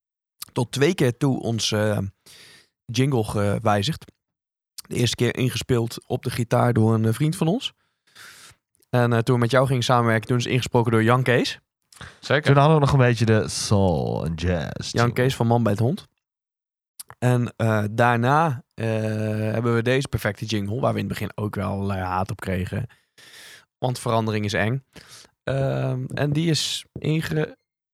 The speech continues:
Speaker 1: eh, ingespraat door, ingesproken door?
Speaker 3: Maurice Verschuren.
Speaker 1: Maurice Verschuren, ja.
Speaker 3: Op, eh, Veronica ook te horen.
Speaker 1: Ja.
Speaker 3: Ieder
Speaker 1: En, eh,
Speaker 3: weekend.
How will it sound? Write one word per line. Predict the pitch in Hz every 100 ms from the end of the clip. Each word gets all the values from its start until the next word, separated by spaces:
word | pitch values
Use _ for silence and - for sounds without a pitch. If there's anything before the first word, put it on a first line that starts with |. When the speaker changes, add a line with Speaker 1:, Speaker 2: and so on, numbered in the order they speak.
| _ _ _ _ _
Speaker 1:
eh, | - 127 135 131 123 _ _
ingespraat | - 151 143 131 - - _ - 143 165 -
door, | 131 160 208 - -
ingesproken | - 156 - - -
door? | 160 220 - _ _ _ - - _ _
Speaker 3:
Maurice | 120 139 170 -
Verschuren. | 110 - 190 127 90
Speaker 1:
Maurice | 143 170
Verschuren, | - - 180 127
ja. | 101 - _
Speaker 3:
Op, | 101 -
eh, | 95
Veronica | 87 95 120 123 98 85
ook | 85
te | 92
horen. | 85 90 113 170 156
Speaker 1:
Ja. | 294 113 - _ _ _ _ _ _ _ - -
Speaker 3:
Ieder | 127
Speaker 1:
En, | 127
eh, | 123
Speaker 3:
weekend. | 117 120